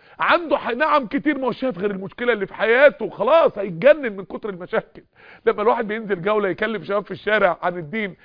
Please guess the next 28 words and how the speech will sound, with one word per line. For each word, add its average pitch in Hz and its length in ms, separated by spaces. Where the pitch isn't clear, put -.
الشاب 226 280
يقول 233 220
لي: 233 100
"طب 208 140
أنا 220 120
خايف 226 260
أحسن 175 240
حياة 190 280
الدين 190 260
تبقى 180 200
خنيقة". 175 460
يا 233 180
ابني 220 400
ده 240 120
حياة 269 420
المعصية 247 500
هي 240 160
اللي 226 160
خنيقة. 208 720
"وجعل 202 500
فقره 214 540
بين 180 260
عينيه"، 170 480
كلمة 294 280
تجيب 226 260
اكتئاب 247 480
أصلًا. 220 500
و-، 254 420